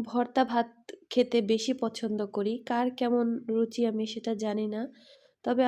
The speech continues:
আমার অসুস্থ হলে আমি এর ভর্তা ভাত খেলেই কিছু ভাত খেতে পারি। তো এর মধ্যেই আমি শুকনো মরিচগুলো ভেজে নিয়েছি। তারপরে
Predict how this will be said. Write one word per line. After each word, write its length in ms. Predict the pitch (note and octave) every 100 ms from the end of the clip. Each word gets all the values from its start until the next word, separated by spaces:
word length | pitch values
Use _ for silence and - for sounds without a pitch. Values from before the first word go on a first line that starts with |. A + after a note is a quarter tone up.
| B3
আমার 220 | B3 B3 -
অসুস্থ 480 | - A#3 C4+ C4 - C4 C4
হলে 220 | B3 A#3+ A#3
আমি 140 | A#3 A#3+
এর 100 | A#3 A3
ভর্তা 280 | A#3+ A#3 B3
ভাত 200 | A#3+ A3+ -
খেলেই 340 | A#3+ A3 A3+ A3+ - _ -
কিছু 240 | A3 - A3+
ভাত 160 | G#3+ G#3 -
খেতে 260 | A3 G#3 G3+
পারি। 180 | G#3 A#3+ - - - - _ _
তো 60 | C4+ C#4+ C#4+ C4+
এর 100 | C4
মধ্যেই 460 | C4+ C4+ C4+ C4 C#4
আমি 200 | C4 C4+ C4+
শুকনো 280 | B3+ B3+ B3
মরিচগুলো 720 | A#3+ A#3+ A#3+ - - B3 A#3 B3 F4+ G4
ভেজে 320 | A#3 A3 A3 G3+
নিয়েছি। 460 | G3 F#3 E3+ - F#3 - - - _ _
তারপরে 480 | - A#3+ B3+ C4 C4